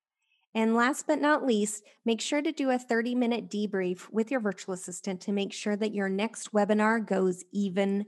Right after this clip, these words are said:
better. So I know that's a lot of information that we just went over. Speaking as a small business owner myself, I would never do everything myself in a webinar. I'd simply get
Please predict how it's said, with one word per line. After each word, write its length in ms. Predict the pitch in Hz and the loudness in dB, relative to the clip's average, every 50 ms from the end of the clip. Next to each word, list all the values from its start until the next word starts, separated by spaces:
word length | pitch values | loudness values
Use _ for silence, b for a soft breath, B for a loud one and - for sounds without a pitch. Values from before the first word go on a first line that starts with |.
| - _ _ _ - | -8 _ _ _ -4
better. 420 | - 170 165 - - - - 180 _ _ _ _ _ _ _ _ _ _ _ _ _ _ _ _ _ _ _ _ _ _ - | -2 -2 -2 -4 -6 -8 -8 -12 _ _ _ _ _ _ _ _ _ _ _ _ _ _ _ _ _ _ _ _ _ _ -18
So 280 | - - - 294 302 | -8 -2 0 2 4
I 120 | 311 311 302 | 4 4 4
know 200 | 294 311 330 330 | 4 4 4 4
that's 220 | 330 311 311 - | 2 2 2 2
a 80 | 254 233 | 0 2
lot 260 | 214 214 214 220 226 | 4 4 4 4 4
of 120 | 247 240 | 2 2
information 680 | 247 240 240 247 247 233 220 190 185 185 180 - 190 180 | 0 0 0 0 0 2 2 2 2 0 -2 -2 -2 0
that 120 | 180 175 175 | 0 0 0
we 100 | 185 180 | 0 -2
just 300 | 175 196 185 180 - - | 0 -2 -4 -4 -2 -2
went 160 | 190 190 185 | 0 0 2
over. 460 | 180 175 170 170 170 160 160 175 175 B B B B B B | 2 2 0 2 0 0 0 -2 -4 B B B B B B
Speaking 520 | - - - - 262 262 - 330 302 277 | -16 -10 -6 -4 -2 0 2 2 2 2
as 120 | 254 226 | 2 0
a 60 | 240 220 | -2 -4
small 260 | - - 214 202 208 | -2 0 0 2 2
business 400 | 190 220 208 214 - - 214 - | 2 0 0 0 0 -2 0 0
owner 220 | 202 202 196 196 | 0 0 0 0
myself, 680 | 202 202 208 214 214 - 180 180 190 185 185 - - _ b b b b b | 0 0 0 0 -2 -2 -2 -2 0 -2 -4 -6 -12 _ b b b b b
I 100 | 208 214 | 2 4
would 220 | 208 226 220 196 | 6 6 4 4
never 340 | 208 208 208 214 220 254 254 | 4 4 4 4 4 4 4
do 240 | 247 214 220 208 214 | 4 4 4 4 2
everything 600 | - 208 202 185 208 220 220 214 - 214 208 202 208 | 2 0 0 2 2 0 0 0 0 0 2 2 2
myself 560 | 214 185 190 196 - - 185 175 180 - - | 2 2 2 0 0 0 0 0 0 -2 -4
in 80 | - 196 | -4 -4
a 80 | 180 175 | -2 0
webinar. 520 | 180 170 175 202 175 175 165 - 185 180 b b b b b b b | -2 -2 -2 -2 -2 -2 -2 -4 -6 -8 b b b b b b b
I'd 300 | 196 202 190 185 190 - | -2 -2 -2 -2 -4 -6
simply 360 | - - 214 208 208 - 226 | -2 0 0 0 2 0 0
get 280 | 202 - 220 214 - | 2 2 0 0 -2